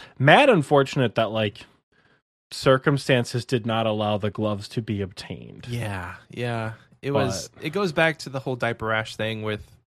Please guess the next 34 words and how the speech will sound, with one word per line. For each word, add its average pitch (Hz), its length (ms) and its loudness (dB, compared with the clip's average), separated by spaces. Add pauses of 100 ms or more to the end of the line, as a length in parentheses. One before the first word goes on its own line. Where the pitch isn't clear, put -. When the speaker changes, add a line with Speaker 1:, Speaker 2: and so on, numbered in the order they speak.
(240)
Speaker 2:
I 151 140 2
normally 185 400 -4
get 156 200 -6
to - 60 -16
sleep 135 240 -8
in 123 80 -6
on 110 120 -6
Sundays, - 560 -14 (420)
but 113 320 -2 (240)
I - 80 -6
didn't 143 260 -6
wanna 147 160 -4
risk 120 300 -4
it 120 180 -4
because 107 600 -8 (180)
I'm 110 120 -8
not 113 220 -4
gonna 120 160 -8
leave 113 140 -8
my 113 140 -6
wife 107 360 -8
to, 110 320 -12 (580)
to - 80 -8
handle 117 340 -6
that. 127 220 -2
It's 147 180 -4
a 151 40 -2
two-person 131 540 -4
job 110 280 -4
changing 110 320 -10
his 110 100 -12
diaper 113 260 -6
right 120 160 -6
now. 127 240 -8